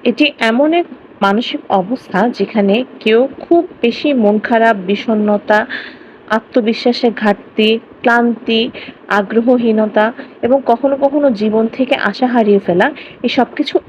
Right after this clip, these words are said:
একসাথে অনুভব করেন। অনেকেই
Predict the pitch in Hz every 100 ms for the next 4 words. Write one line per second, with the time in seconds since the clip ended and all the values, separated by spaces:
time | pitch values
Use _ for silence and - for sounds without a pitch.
0 | - 233 - 254 233 175 160 160 - 160
1 | - 135 - - - - - - - -
2 | - - - 240 269 339 262 277